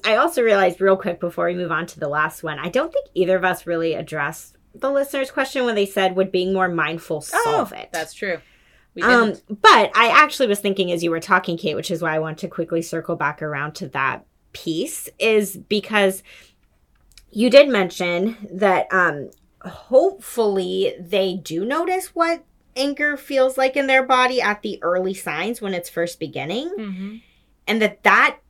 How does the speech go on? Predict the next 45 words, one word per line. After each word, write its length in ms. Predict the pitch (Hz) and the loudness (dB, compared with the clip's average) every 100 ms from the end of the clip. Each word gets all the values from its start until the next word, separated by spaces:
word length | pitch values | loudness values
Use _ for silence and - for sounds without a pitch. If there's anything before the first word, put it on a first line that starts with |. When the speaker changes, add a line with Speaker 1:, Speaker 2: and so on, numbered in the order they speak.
| _ | _
Speaker 1:
is 300 | - 240 240 - | 2 4 4 0
something 480 | 185 165 170 170 | -2 -2 -4 -2
when 160 | 165 165 | -2 -2
you 160 | 170 269 | -2 -4
can 180 | 349 | -4
be 140 | 285 262 | -4 -2
mindful 500 | 214 190 208 240 190 | 0 0 -2 -4 -4
of 140 | 147 156 | -6 -6
that 600 | 143 220 392 - - - _ _ _ - | -4 -2 -4 -10 -14 -14 _ _ _ -8
and 180 | 175 190 | -4 2
notice 480 | 185 185 170 - - | 2 2 -2 -6 -8
that. 760 | 170 202 392 453 - - - - _ _ _ _ _ | -2 0 0 -4 -8 -10 -10 -14 _ _ _ _ _
Speaker 2:
True. 120 | - | -2
Speaker 1:
Um, 280 | 208 190 185 - | 0 2 -2 0
and 220 | 226 196 | 2 2
if 180 | 190 190 | 0 -2
you're, 400 | 185 185 185 160 - _ _ | -8 -6 -8 -8 -12 _ _
if 140 | 170 180 | -10 -6
you're 80 | 175 | 2
moving 280 | 202 254 | 2 2
through 160 | 233 254 | -2 0
the 80 | 214 | 2
world 240 | 214 214 | 2 0
in 80 | 196 | -2
a 60 | 175 | -2
mindful 500 | 175 185 196 175 160 | -2 -2 -6 -6 -2
way, 300 | 214 160 156 | 2 2 2
you're 200 | 170 160 | -2 -4
more 240 | 160 165 | -4 -2
likely 400 | 160 - - 175 | 0 -2 -2 -8
to 180 | - 165 | -8 -10
notice 400 | 151 139 123 143 | -6 -8 -8 -12
that. 420 | - 123 151 190 202 - _ 185 | -10 -8 -6 -8 -10 -18 _ -6
Um, 460 | 180 165 156 151 156 | -4 -4 -6 -10 -14
that 480 | 151 185 262 262 170 | -4 -2 2 0 -2
would 880 | 165 170 185 196 202 202 196 165 | -8 -4 4 6 8 6 4 2
definitely 480 | - 185 - 165 160 | 0 -2 -4 -4 -4
be 180 | 147 151 | -6 -8
a 60 | 147 | -6
helpful 380 | 151 143 156 | -8 -8 -10
thing 240 | 156 139 139 | -10 -12 -12
to 160 | - | -12
be 160 | 143 139 | -10 -10
mindful 440 | 147 139 - 131 | -10 -12 -12 -10
of 220 | 82 - | -10 -12